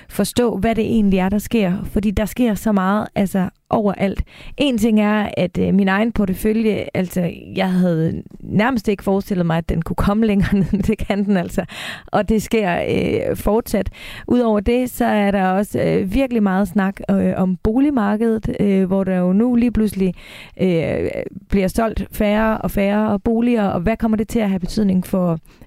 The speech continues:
for priserne? Er det nu, vi alligevel skal sælge? Er det nu, vi overhovedet skal købe, eller skal vi glemme alt om det? Øhm, der sker så meget. Der er inflation, der er renten, der er... Jamen, altså, jeg kunne nærmest blive ved. Så, øh, derfor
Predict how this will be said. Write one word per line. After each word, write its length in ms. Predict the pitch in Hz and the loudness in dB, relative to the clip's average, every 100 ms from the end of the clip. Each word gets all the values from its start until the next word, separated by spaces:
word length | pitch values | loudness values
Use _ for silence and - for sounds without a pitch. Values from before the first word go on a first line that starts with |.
| - | -4
for 60 | 196 | -2
priserne? 680 | - 254 247 277 240 - | -2 0 0 0 0 0
Er 120 | 170 190 | 0 0
det 160 | 240 | 2
nu, 280 | 220 247 254 | 2 4 2
vi 140 | 214 196 | 2 2
alligevel 360 | 220 277 226 | 2 0 0
skal 160 | - 208 | -4 -2
sælge? 340 | 220 220 254 | 0 2 2
Er 160 | 208 220 | 0 0
det 120 | 208 | 2
nu, 180 | 233 254 | 2 2
vi 220 | 208 196 | 2 2
overhovedet 300 | 175 208 226 | 2 0 0
skal 160 | - - | -2 -2
købe, 280 | 226 233 | 0 0
eller 120 | 214 180 | -2 -2
skal 180 | - 185 | -2 -2
vi 60 | |
glemme 440 | - 214 233 247 226 | 0 0 2 0 -2
alt 180 | 220 - | -2 0
om 200 | 196 214 | 0 0
det? 140 | 220 - - - - - - | -4 -8 -20 -18 -20 -8 0
Øhm, 520 | 208 202 190 185 185 | 2 2 2 2 0
der 140 | - 208 | -2 -4
sker 300 | - 262 202 | -2 -2 0
så 140 | 214 | 0
meget. 300 | 196 190 202 | 2 2 0
Der 60 | 202 | -2
er 40 | |
inflation, 880 | 180 - 185 - 247 240 226 220 214 | -4 -2 -4 0 0 2 2 2 2
der 120 | 196 | 2
er 480 | 175 - 175 - - | 0 -2 -4 -4 -4
renten, 460 | 220 240 - 233 214 | -2 -4 -2 0 2
der 120 | 202 | 0
er... 380 | 196 165 185 - | 0 0 0 0
Jamen, 140 | 185 | -2
altså, 240 | 180 185 - | -2 -2 -2
jeg 160 | 190 | -2
kunne 100 | 180 | -2
nærmest 300 | 170 170 175 | -2 -4 -6
blive 180 | - 170 | -10 -4
ved. 180 | 160 165 - - - - - | -2 -2 -4 -14 -14 -16 -6
Så, 240 | - 220 220 | -2 0 0
øh, 100 | 220 302 | 0 -2
derfor 360 | 285 262 247 | -2 -2 -4